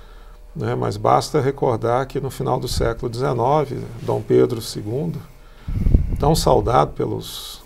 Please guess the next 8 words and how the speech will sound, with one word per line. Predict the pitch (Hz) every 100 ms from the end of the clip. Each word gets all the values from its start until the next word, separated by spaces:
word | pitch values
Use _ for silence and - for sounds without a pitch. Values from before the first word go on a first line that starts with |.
| -
conservadores | 117 - 113 117 110 117 113
brasileiros, | - 110 110 120 151 131 117
né, | 143 165 165 - - - - - -
teria | - 139 143 143
dito | 104 135 147 151 160
que | 160 - 151 160 151 139
nenhum | 139 147 -
brasileiro, | - 180 143 131 135 156